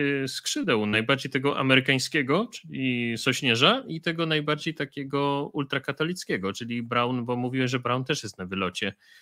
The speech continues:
Więc, e, szykuje nam się kol-, kol-, zupełnie inny, e, skład tych ludzi, jeżeli oni wejdą do, e, parlamentu, prawda? Bo poza, e, s-, no, Sykulski i Pitoń są znani,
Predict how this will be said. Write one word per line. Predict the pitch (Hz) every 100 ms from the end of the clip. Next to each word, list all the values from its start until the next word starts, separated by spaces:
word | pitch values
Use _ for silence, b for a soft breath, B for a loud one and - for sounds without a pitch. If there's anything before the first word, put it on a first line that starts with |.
| b b _
Więc, | 117 131 131 - - -
e, | 135
szykuje | - 143 160 156
nam | 151 147
się | 151 160 151
kol-, | - 147 151 -
kol-, | - 151 156 - 131
zupełnie | 156 202 214 175
inny, | 151 185 175 170 165 143 151 151 147 143 135
e, | 143
skład | - 196 165 -
tych | 175 214
ludzi, | 262 165 101 98 92 95 -
jeżeli | 95 113 123 120
oni | 113 113
wejdą | 107 104 104 104
do, | 101 101 B B B B B
e, | 107 104
parlamentu, | - 120 120 107 92 92
prawda? | - 95 104 147
Bo | 151 131
poza, | 147 131 139 135 B B B -
e, | 135 131
s-, | 127 -
no, | 139 139
Sykulski | 156 165 185 -
i | 175
Pitoń | 175 170 165
są | - 160
znani, | 139 143 104 117